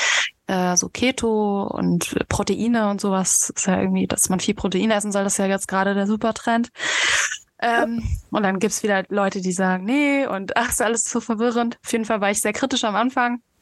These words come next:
und hab mir das, hab da einfach nur so ein bisschen mitgemacht und hab dann aber recht schnell gemerkt, aha, das bringt was.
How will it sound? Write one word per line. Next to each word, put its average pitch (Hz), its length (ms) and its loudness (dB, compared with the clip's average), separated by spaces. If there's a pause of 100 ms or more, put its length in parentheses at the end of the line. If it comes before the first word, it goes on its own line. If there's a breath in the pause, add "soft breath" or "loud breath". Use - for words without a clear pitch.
(440)
und 226 80 2
hab 220 100 0
mir 208 100 0
das, 202 220 0 (600 loud breath)
hab 214 200 -4
da 202 160 2
einfach 208 280 0
nur 214 140 2
so 202 80 2
ein 196 80 0
bisschen 254 380 2
mitgemacht 226 480 0
und 202 120 0
hab 208 100 -2
dann 214 100 -2
aber 208 200 2
recht 214 260 -2
schnell 208 300 2
gemerkt, 208 800 0
aha, 208 400 0
das 220 160 -4
bringt 240 340 0
was. 214 440 2